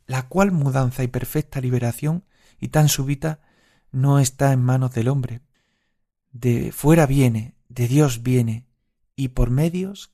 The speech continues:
cristianos viene. Y termina diciendo, porque el remediarlos rápido y poderosamente es un gran testimonio y motivo que Dios es verdadero Dios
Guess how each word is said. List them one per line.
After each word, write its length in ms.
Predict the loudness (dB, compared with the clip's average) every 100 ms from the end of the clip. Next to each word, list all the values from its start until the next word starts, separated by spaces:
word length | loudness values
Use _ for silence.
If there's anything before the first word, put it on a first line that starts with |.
| _
cristianos 760 | -8 -6 -6 -4 -2 0 -4 -8
viene. 360 | -10 -10 -12 _ _ _
Y 100 | -14
termina 400 | -6 0 0 0
diciendo, 640 | -2 -6 -6 -6 -8 -12 -18 _ _ _ _ _
porque 540 | -4 -4 -4 -8 -8
el 180 | -6 -6
remediarlos 1160 | -4 -4 -2 0 0 -2 -4 -6 -6 -10 -16 -20 _ _ _ _ _
rápido 680 | -4 -4 -2 -2 -2 -6 -12 _ _
y 100 | -6
poderosamente 1040 | -2 0 2 0 0 0 -2 -4 -10 -12 _ _ _ _ _ _ _ -8
es 300 | -4 -4 -4
un 180 | -2 -2
gran 300 | 0 2 0
testimonio 800 | -2 -6 -6 -4 -2 -2 -4 -8
y 140 | -4 -2
motivo 500 | -2 -4 -6 -6 -6
que 160 | -8
Dios 440 | -8 -8 -8 -14 _ _ _ _
es 360 | -4 -4 -4 -12 _ -2
verdadero 640 | -2 -2 -6 -2 0 0
Dios 520 | 0 -2 -4 -12 -16